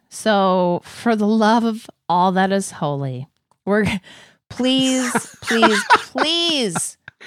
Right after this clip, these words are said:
Speaker 1: please, everybody stop doing intake on paper. And yes, P D F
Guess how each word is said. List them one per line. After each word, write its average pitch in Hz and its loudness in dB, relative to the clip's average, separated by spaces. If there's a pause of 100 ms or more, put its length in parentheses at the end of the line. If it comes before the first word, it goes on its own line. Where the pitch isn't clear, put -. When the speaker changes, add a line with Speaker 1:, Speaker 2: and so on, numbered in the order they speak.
Speaker 1:
please, 262 0
everybody 214 2
stop 185 -2
doing 180 -2
intake 160 -4
on 151 -4
paper. 139 -6
And 190 0
yes, 190 0
P 202 -6
D 185 -2
F 165 6